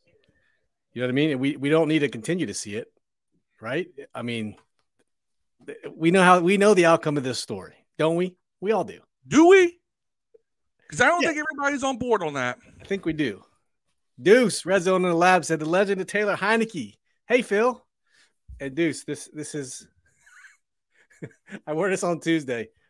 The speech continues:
Speaker 1: my Spite purchase from last year. Uh, but no, I, I, my
Speaker 2: I can't
Speaker 1: sentiments,
Speaker 2: wait
Speaker 1: I,
Speaker 2: for
Speaker 1: I
Speaker 2: Taylor to
Speaker 1: agree
Speaker 2: have a
Speaker 1: with
Speaker 2: bad
Speaker 1: Phil.
Speaker 2: game and the excuses to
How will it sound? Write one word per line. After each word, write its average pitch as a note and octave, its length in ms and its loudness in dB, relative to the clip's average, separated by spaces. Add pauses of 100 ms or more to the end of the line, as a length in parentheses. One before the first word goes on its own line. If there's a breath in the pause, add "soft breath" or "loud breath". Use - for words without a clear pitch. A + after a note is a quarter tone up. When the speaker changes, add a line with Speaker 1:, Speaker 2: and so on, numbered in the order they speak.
(140)
Speaker 1:
my D#3 160 -2
Spite F3 360 -2
purchase D3+ 340 -4
from C#3 160 -8
last C3+ 280 -4
year. A2 280 -8 (840)
Uh, B2 400 -10
but E3+ 120 -2
no, E3 180 4 (160)
I, E3+ 280 6
I, F#3 380 4
my D#3+ 120 -2
Speaker 2:
I - 20 2
can't F3+ 80 -2
Speaker 1:
sentiments, E3 500 -4
Speaker 2:
wait B2+ 80 -2
Speaker 1:
I, D#3 120 0
Speaker 2:
for A#2 100 -8
Speaker 1:
I - 60 -8
Speaker 2:
Taylor A#2+ 140 0
to A#2 60 -4
Speaker 1:
agree C#3+ 120 -2
Speaker 2:
have C#3+ 40 0
a C3+ 40 -6
Speaker 1:
with C3+ 140 -6
Speaker 2:
bad G#2+ 120 -6
Speaker 1:
Phil. G#2+ 120 -4
Speaker 2:
game G#2+ 380 -8
and G#2+ 140 -14
the G#2 60 -8
excuses A#2 800 -14
to G#2 140 -16